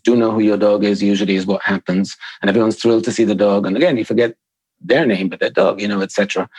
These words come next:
You lose that piece of the identity. You lose a very structured aspect of your life, which is take out dog, feed dog, play with dog. You use the, you know, with dogs and with cats, you lose the tactile comfort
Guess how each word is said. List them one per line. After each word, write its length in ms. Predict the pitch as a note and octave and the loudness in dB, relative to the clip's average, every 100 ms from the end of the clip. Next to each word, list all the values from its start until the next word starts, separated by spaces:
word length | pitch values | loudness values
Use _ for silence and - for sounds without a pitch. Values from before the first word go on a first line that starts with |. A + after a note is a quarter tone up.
| - - - | -20 -6 0
You 100 | A2 | 2
lose 340 | A2 C3 B2+ | 4 2 2
that 220 | B2 - | -2 -4
piece 260 | - G#2+ - | -2 -2 -2
of 140 | F#2+ | 0
the 120 | A2+ | 0
identity. 720 | G#2 G2+ G2+ G2+ - - G2+ - - - | 0 0 0 -2 -4 -2 -2 -4 -10 0
You 160 | A2+ | 2
lose 380 | G#2+ B2 C3 A2+ | 4 2 2 0
a 40 | |
very 520 | G2 F#2+ A#2 A#2 A#2 A#2 | -4 -2 0 2 2 -2
structured 840 | - - - - - G#2+ G#2 G2+ - _ _ - | -6 -4 -4 -4 -2 0 0 -2 -8 _ _ -4
aspect 440 | A2 - A#2+ A2+ | -2 0 -2 0
of 200 | G#2+ G2+ | 0 0
your 340 | G2+ G2 F#2+ - _ - | 2 0 0 -4 _ -2
life, 300 | A2 A#2 A2+ | 0 2 0
which 120 | - | -4
is 140 | G#2 | -4
take 240 | - F#2+ F#2+ | -2 -2 0
out 160 | F#2+ | -2
dog, 320 | G2+ F#2+ F#2 - | 0 0 -2 -2
feed 260 | F#2+ F2+ | -2 0
dog, 400 | F#2+ F#2 F#2 E2+ - | 0 0 -2 -6 -4
play 160 | G2 G2+ | 0 0
with 140 | F#2+ | 0
dog. 340 | G2 F#2 F2+ - - - | 0 0 -4 -10 -18 -2
You 120 | A2+ | 2
use 340 | A2 B2+ C3 A2+ | 4 4 2 0
the, 240 | G2+ - - | -4 -4 -2
you 100 | A2+ | 0
know, 120 | G2 | 0
with 240 | G2 F#2 | -2 -2
dogs 360 | G#2+ G#2+ A#2 G#2+ | 2 2 2 0
and 120 | A2+ | -2
with 120 | G2 | -2
cats, 260 | B2 A#2 - | -2 -2 0
you 100 | G2 | 0
lose 320 | G2+ A#2 G#2+ | 2 2 0
the 100 | G2 | -6
tactile 640 | - - G#2 - A#2+ B2 | -6 -4 -4 -4 -2 -2
comfort 560 | - C3+ C3+ - C3+ | -2 -2 -2 -4 -6